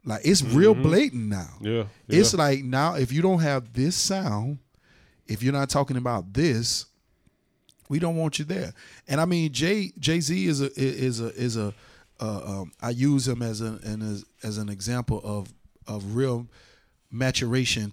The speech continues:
Speaker 1: through the hip hop
Speaker 2: Mm-hmm.
Speaker 1: course, like, through his journey and his life, and you see the maturation happening, right? Um, and I remember him saying when he was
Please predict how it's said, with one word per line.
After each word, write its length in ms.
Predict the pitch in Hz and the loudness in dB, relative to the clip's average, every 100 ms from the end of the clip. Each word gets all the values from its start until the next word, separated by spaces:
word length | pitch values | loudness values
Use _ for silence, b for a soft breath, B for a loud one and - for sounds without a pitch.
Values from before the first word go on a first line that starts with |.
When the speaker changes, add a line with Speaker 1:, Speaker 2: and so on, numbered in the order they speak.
| - | -2
Speaker 1:
through 140 | 123 | 0
the 80 | 113 | 0
hip 300 | - 131 - | 0 2 2
hop 300 | 123 98 - 117 | 0 -2 -8 -6
Speaker 2:
Mm-hmm. 180 | 110 | 0
Speaker 1:
course, 480 | 156 135 113 120 - - | 4 4 4 0 -4 -8
like, 280 | 117 101 - | -8 -6 -4
through 260 | 127 117 B B B | -2 -2 B B B
his 220 | - 113 | -2 -2
journey 440 | 101 127 127 123 113 | 2 2 2 2 -2
and 100 | 110 | -2
his 240 | 113 95 | -4 -4
life, 480 | 110 123 120 92 - B B B | -4 0 0 -2 -8 B B B
and 100 | 110 | -6
you 160 | 110 113 | 0 2
see 440 | - - 156 139 | 4 4 2 0
the 120 | 123 | -4
maturation 800 | 113 113 107 110 120 123 - 98 | -2 -2 -2 -2 0 0 -2 -6
happening, 580 | 95 127 123 - 82 78 | -4 -2 0 -2 -6 -8
right? 280 | 95 107 113 - B B B B - | -6 -4 -4 -10 B B B B -6
Um, 680 | 113 110 107 101 98 113 - _ _ _ - | -2 -2 -2 -4 -6 -10 -16 _ _ _ -2
and 340 | 127 120 117 123 | 0 0 0 2
I 80 | 147 | 4
remember 380 | 147 147 135 | 4 2 2
him 220 | 127 123 110 | 2 0 0
saying 680 | - 151 156 123 101 98 - _ _ _ _ _ _ - - | 0 2 0 0 -4 -10 -16 _ _ _ _ _ _ -20 -6
when 520 | 117 127 123 117 113 | 0 2 2 0 -2
he 200 | 110 139 | -2 0
was 540 | 123 117 113 104 - | 2 2 2 0 -4